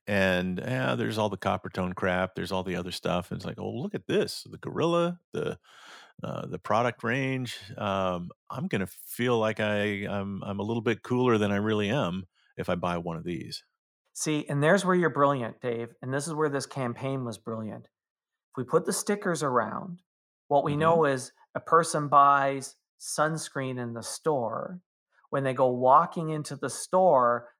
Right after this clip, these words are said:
Speaker 2: they're now gonna see, 'cause remember, again, they insisted on the big display.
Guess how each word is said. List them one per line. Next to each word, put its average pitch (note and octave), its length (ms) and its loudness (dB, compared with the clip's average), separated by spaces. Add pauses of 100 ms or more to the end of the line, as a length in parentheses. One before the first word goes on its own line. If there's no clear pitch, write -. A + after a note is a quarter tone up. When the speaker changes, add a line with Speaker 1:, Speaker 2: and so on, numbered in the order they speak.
Speaker 2:
they're C#3 100 0
now C3+ 200 4
gonna C3+ 200 0
see, D3 300 -4
'cause C3 180 -8
remember, C#3+ 240 0
again, C3 260 -2
they B2+ 120 -2
insisted D3 440 -4
on B2 140 4
the B2 80 -2
big C3 240 -4
display. C3 640 0